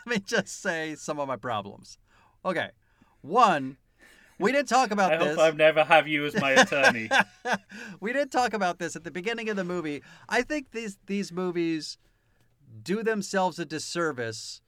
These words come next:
Speaker 1: from time to time because they're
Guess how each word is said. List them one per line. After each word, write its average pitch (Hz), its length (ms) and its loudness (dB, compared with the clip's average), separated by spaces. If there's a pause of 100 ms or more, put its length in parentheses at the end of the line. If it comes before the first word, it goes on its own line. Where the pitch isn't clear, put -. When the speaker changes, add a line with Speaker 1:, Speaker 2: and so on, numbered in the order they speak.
(140)
Speaker 1:
from 147 260 -2
time 160 320 -4
to 151 100 -8
time 113 600 -4 (1080)
because 175 280 -4
they're 175 300 -2